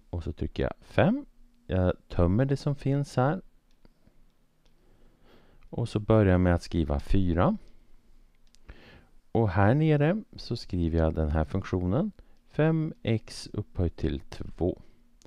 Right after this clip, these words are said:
Och så trycker jag shift, V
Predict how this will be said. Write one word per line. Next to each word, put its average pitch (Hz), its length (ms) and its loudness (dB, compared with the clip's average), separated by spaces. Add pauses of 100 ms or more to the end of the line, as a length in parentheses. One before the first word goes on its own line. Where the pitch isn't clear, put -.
(400)
Och - 360 -6
så 127 100 -2
trycker 92 340 0
jag 78 100 2
shift, - 680 -4 (200)
V 82 420 0